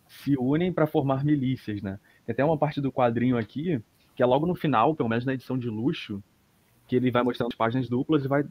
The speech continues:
dando um texto aqui embaixo nas páginas. Tem uma parte que ele comenta assim, é,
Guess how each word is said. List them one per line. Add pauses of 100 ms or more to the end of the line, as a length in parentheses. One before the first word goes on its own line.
(120)
dando
um
texto
aqui
embaixo
nas
páginas. (320)
Tem
uma
parte
que
ele
comenta
assim,
é,